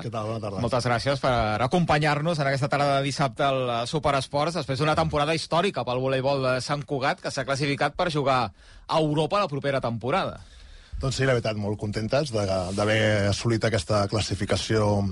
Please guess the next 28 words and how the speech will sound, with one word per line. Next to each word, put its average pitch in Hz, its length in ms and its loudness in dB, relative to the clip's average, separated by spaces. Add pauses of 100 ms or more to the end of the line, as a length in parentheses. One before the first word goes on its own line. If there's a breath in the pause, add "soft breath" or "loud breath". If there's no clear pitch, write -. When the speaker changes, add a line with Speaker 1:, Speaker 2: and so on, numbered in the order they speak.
(220)
Speaker 1:
matemàtica 104 560 2
ja 107 240 2
per, 101 320 2
per 98 160 -2
Europa. 131 560 2
Són 101 380 -4
ja 92 240 0
trenta-cinc 107 580 0
anys 110 140 0
d'història 117 500 2
i 120 100 0
per 104 220 -4
primer 107 180 0
cop 98 140 -2
que - 80 -6
ho 101 80 0
hem 98 140 2
aconseguit, 95 420 -4
per 98 160 -4
tant, 90 220 -2 (400)
molt, 95 340 2
molt 110 160 4
contents. 95 380 0 (180)
Speaker 2:
Jugareu 117 320 2
la 170 140 2
Challenge 165 420 0
Cup, 123 300 -4
Toni, 143 260 0